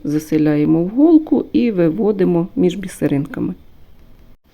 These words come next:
Наступну нову нитку завожу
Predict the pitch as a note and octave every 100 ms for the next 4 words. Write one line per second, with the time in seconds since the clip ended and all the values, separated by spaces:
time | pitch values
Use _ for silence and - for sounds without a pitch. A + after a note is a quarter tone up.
0 | _ - - - - - G3+ A3+ - A3
1 | - F#3+ F3+ F#3+ E3+ D#3+ E3 D#3+ D#3+ E3
2 | - C4 G3 F3 F3 G3+ A#3+ A3